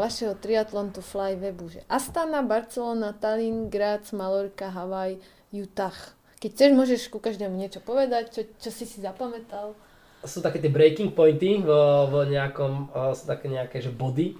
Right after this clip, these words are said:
Speaker 2: ktoré ma zmenili. Ale, e, znova sú to akože výsledkom, pre mňa, čo mňa najviac dalo, je tá samotná cesta.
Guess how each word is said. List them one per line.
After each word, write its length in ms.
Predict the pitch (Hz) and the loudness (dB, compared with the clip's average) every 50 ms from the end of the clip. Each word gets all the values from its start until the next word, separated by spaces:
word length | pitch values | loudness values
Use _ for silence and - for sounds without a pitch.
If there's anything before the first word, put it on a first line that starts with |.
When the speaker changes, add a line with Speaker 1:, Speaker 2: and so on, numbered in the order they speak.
| - _ _ - | -16 _ _ -8
Speaker 2:
ktoré 160 | 139 135 131 | -4 -4 -2
ma 160 | 127 123 120 | -2 -4 -4
zmenili. 480 | 117 120 123 123 131 135 151 175 180 - - - - - _ _ | -6 -6 -6 -6 -4 -4 -4 -4 -6 -8 -14 -20 -20 -20 _ _
Ale, 500 | - 135 135 139 135 135 139 139 139 139 139 139 143 139 139 147 | -4 0 0 2 2 2 2 2 2 2 2 2 2 2 2 2
e, 120 | - 143 139 143 143 135 | 2 0 0 2 2 2
znova 260 | 135 139 151 143 131 | 2 2 2 2 2
sú 160 | 123 - - 139 | 0 -4 -6 -6
to 80 | 127 | -4
akože 240 | 127 123 - - 123 | -4 -6 -6 -8 -10
výsledkom, 1000 | 120 131 127 120 - 139 135 135 - - - 131 127 127 127 123 123 123 123 120 - - _ _ _ | -8 -8 -10 -6 -6 -6 -6 -6 -6 -8 -6 -4 -2 -2 -2 -4 -4 -6 -10 -12 -12 -16 _ _ _
pre 160 | - 139 139 | -4 -2 0
mňa, 240 | 143 143 147 135 135 | 2 2 2 2 2
čo 160 | - - 151 | 2 2 4
mňa 80 | 151 143 | 4 4
najviac 220 | 135 135 135 123 | 4 2 0 0
dalo, 180 | 127 135 131 131 | 0 0 -2 -2
je 80 | 127 123 | -2 -2
tá 80 | 131 | -4
samotná 320 | - - 123 127 123 123 120 | -6 -6 -6 -6 -6 -8 -6
cesta. 320 | - 117 113 - - - | -6 -8 -8 -8 -10 -16